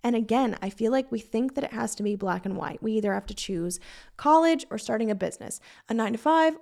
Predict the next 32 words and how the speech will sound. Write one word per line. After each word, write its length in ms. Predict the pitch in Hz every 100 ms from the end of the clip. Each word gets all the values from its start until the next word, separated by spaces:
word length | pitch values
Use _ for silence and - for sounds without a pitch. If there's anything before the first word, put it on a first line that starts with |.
| -
or 80 |
starting 300 | 214 214 208
a 60 | 202
business. 420 | 190 - - - - - - _
And 340 | 294 269 254 - _ -
that's 220 | 240 233
not 300 | 233 254 -
true. 360 | - 415 285 208 _ -
It 180 | 262 -
is 160 | 254
possible 540 | - - 247 269 - 226
to 120 | 226
do 180 | 202 233
both, 520 | 202 226 - - - _ _ -
whether 380 | 226 240 254 247
that's 380 | 226 214 -
doing 520 | - 220 220 214 208 220
it 340 | - 208 - _ _
for 160 | 202
a 60 | 185
little 260 | - 202 233
while, 480 | 254 294 370 370 -
like 200 | 226 214
in 80 | 202
a 60 |
nine-to-five 540 | 208 196 190 202 196 208
scenario, 600 | 262 262 285 302 330 330 - - -
or 100 | 240
whether 480 | 269 254 277 277 277
it's 180 | - 240
doing 300 | - 269 277
that 220 | 285 285